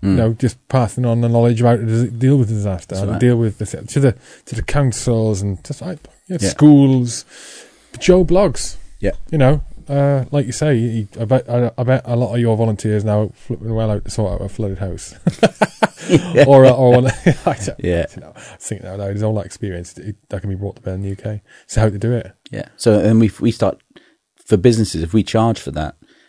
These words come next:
Speaker 1: and then gift all of the profit back to Team Rubicon, we're starting to create our own income as well. So we'll still always be charitable, but I wanna show people that we're trying to do this for ourselves as well, so that my aspiration would be that we, we run ourselves out of money we've earned,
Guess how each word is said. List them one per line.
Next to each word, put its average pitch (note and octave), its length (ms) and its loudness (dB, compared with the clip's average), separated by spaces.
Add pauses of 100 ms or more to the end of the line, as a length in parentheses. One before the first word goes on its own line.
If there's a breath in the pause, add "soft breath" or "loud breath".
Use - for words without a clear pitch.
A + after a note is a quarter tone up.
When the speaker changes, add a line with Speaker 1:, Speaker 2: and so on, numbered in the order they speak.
Speaker 1:
and F#2 80 -4
then G2 140 2
gift - 260 0
all A#2 200 4
of E2+ 40 -6
the - 60 -12
profit - 320 -8
back - 140 -6
to - 100 -12
Team E2+ 200 -8
Rubicon, D2 460 -10 (380 soft breath)
we're G#2 80 2
starting G2 340 0
to - 80 -8
create G2 200 2
our F#2 180 0
own F#2+ 180 0
income F2 360 -4
as E2 100 -8
well. D#2+ 280 -8
So - 120 -6
we'll G2 80 0
still A2 260 4
always G2+ 280 2
be E2+ 100 -8
charitable, F#2+ 480 -2
but - 180 -6 (600 soft breath)
I - 40 -4
wanna G2+ 160 2
show G2 220 2
people F#2+ 240 -2
that D#2 60 -2
we're F2+ 60 -2
trying F#2+ 200 -2
to F#2 80 0
do F#2 40 4
this F2 100 -2
for F2 100 -4
ourselves F2+ 380 0
as E2 80 -6
well, F#2 200 2
so - 140 -8
that - 160 -4 (600 soft breath)
my G2+ 180 2
aspiration G2 640 0
would D#2+ 100 -4
be E2+ 140 0
that E2+ 140 -2
we, E2 380 -4 (300)
we G2 180 0
run A2 260 4
ourselves E2+ 480 0
out F2+ 120 0
of E2 80 -6
money F#2+ 260 0
we've D#2+ 440 -6 (260)
earned, F2+ 380 -4